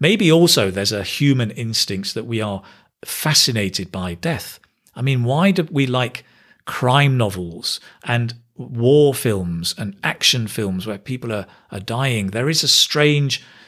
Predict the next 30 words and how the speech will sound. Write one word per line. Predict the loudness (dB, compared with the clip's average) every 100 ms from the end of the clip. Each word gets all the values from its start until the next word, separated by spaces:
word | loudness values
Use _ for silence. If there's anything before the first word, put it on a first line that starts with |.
| _
kind | -6 -2 0
of | -2 -4 -18 _ _
fascination | -16 -8 -4 0 0 2 2 2 2 0
with | -4 -8 -10
death. | -12 -12 -18 -16
People | -8 -4 -2 -2
are | -2
intrigued | -4 -2 -2 2 4 4 0 -6 -12 -16 _ _
by | -4 -2 0 -2 -4 -8 _ _ _ _
crime | -12 -8 -6 0 2 2 0 -4
and | -8 -8
death. | -10 -12 -16 -20 -20 -20 -20 -16
And | -6 0
so | 0
maybe | 2 2 4 4
in | 4
the | 2
news, | 4 2 2 -4 -4 -4 -6
they're | -2 0
making | 0 0 0 -2 -4
the | -2
most | -2 0 0 -2
of | -4 -8
that | -12 -12 -18 -20 -12
to | -6
sell | -2 0 0 0 0
us | 0 -2 -4 -8 _ _ -8
this | -2 -2
negative | 0 -2 -4 -6 -4
news. | -2 -2 -4 -6